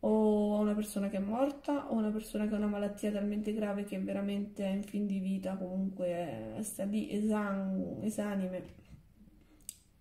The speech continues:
E, e niente, proviamo a vedere, perché ripeto, è arrivata in maniera molto forte anche a me. Vedete,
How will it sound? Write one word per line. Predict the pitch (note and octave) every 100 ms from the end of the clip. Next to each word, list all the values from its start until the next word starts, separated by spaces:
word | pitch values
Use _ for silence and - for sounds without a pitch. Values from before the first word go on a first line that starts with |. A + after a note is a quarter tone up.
| _ - - G3
E, | A3+ G#3+ G#3+ F3+ A#2 - G3+ - - - - -
e | A#3+
niente, | G3+ F#3+ G#3+ G#3
proviamo | G#3 A3 A3+
a | G#3+
vedere, | G3+ G3+ G3+
perché | G#3 - G#3+
ripeto, | G#3+ G3+ G3 F#3+ - - - - - - - -
è | - G#3+
arrivata | A3 A3+ A3 G3+
in | G#3+
maniera | G#3 G#3 G#3+
molto | G#3+ G#3+
forte | G#3+ G#3+ -
anche | F#3+ G3+ F3+
a |
me. | F#3 - - - - - - - - - - - - - - - - - - - - - - -
Vedete, | A3 G#3+ A3+